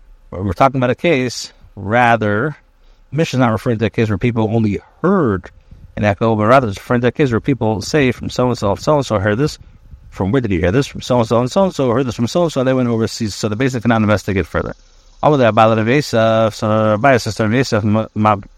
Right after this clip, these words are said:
maftilin and kala lim mavatlin." Do we mavatal a rumor that was not sub-, substantiated by the Beis Din, or we did not substantiate it? Uh, we did not mavatal it.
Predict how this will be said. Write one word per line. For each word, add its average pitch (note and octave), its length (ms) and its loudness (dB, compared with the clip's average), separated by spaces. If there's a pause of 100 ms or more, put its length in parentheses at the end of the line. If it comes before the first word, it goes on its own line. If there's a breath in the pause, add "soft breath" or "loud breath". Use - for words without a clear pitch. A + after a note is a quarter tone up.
(180)
maftilin A2+ 840 0
and A#2+ 140 -2
kala B2+ 320 2
lim A#2 220 2
mavatlin." F2+ 400 -2
Do C#3 100 0
we B2+ 280 0 (420)
mavatal B2 540 2
a B2+ 60 -2
rumor C#3 260 2
that C3+ 80 4
was B2+ 320 -2 (100)
not B2+ 180 0
sub-, B2 160 -8
substantiated - 1120 -4
by B2 100 0
the B2 80 -2
Beis A#2+ 340 -2
Din, C#3+ 100 -2
or C3 60 2
we C3 100 2
did B2 120 -2
not A#2+ 180 6 (120)
substantiate G2 580 -2
it? - 140 -4 (520)
Uh, G#2 120 -4
we A#2 120 0
did A#2+ 80 2
not C3 140 6
mavatal F2+ 420 2
it. - 120 -10